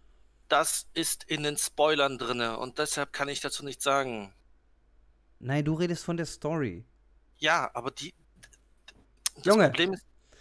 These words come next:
Speaker 1: die, okay, ja, pass auf, es gibt einen Charakter, der ist Ma'am-like. Verstehst du? Ma'am,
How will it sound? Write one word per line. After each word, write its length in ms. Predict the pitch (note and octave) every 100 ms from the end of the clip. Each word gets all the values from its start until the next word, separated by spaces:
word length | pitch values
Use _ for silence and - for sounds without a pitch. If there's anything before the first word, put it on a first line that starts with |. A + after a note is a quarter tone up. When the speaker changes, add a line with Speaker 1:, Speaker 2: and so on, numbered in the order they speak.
| -
Speaker 1:
die, 180 | A3 A3+ -
okay, 320 | E3+ - G#3 -
ja, 160 | D#3 E3+
pass 240 | - F3
auf, 240 | F3 D#3+ -
es 160 | D3 -
gibt 220 | A3+ -
einen 80 | D#3+
Charakter, 640 | C3+ C3+ G#3 - A3+ A3 - _ _ _ _ -
der 180 | E3 F3
ist 320 | E3 - - - _ _ _ _ _ -
Ma'am-like. 920 | C3+ D3 E3 F3 A#2+ A2+ C3 - - _ _ _ _ _ _ _ _ _ _ _ _
Verstehst 360 | - C3+ D#3 -
du? 80 | F#3 _ _ _ -
Ma'am, 560 | C3 D3 C#3 B2+ E3+